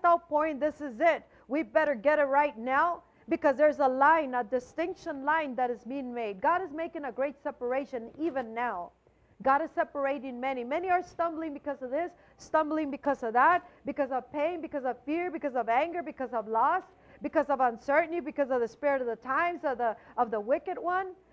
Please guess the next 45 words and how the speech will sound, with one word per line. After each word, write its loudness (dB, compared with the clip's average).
because, 4
uh, 8
they 6
let -2
go 2
of -2
prayer, 4
because -2
they, 2
they 8
don't, 0
they 6
can't 0
get 0
together 0
in -6
a -8
church 0
building. 2
And 2
people 2
have 8
stumbled, 2
they've 6
left, 0
they, 0
they've 2
abandoned -2
the -6
faith. -6
And -6
see, 0
so 2
it 4
is 0
why 2
we -4
need -4
an -2
awakening -4
right -2
now -4
before -2
the 0
glorious 2